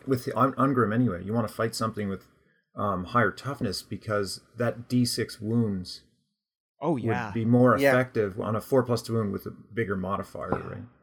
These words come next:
Speaker 2: Yeah, I was thinking while
Speaker 3: Yep.
Speaker 2: you were reading that, before you got to that point, I, Ungrim's biggest downside here is, of course, I, and I knew about the, the strength,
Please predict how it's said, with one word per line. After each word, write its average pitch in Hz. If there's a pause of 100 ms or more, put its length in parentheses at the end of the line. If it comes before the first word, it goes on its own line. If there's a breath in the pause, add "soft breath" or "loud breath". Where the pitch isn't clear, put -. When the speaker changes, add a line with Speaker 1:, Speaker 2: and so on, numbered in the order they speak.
(180)
Speaker 2:
Yeah, 170
I 180
was 202
thinking 226
while 156
Speaker 3:
Yep. 151
Speaker 2:
you 147
were 139
reading 151
that, 123
before 160
you 165
got 139
to -
that 135
point, 131
I, 117 (1120)
Ungrim's 170
biggest 135 (460)
downside 127
here 110
is, 107
of 113
course, - (180)
I, 151
and 170
I 160
knew 175
about 139
the, 117 (300)
the 117
strength, 120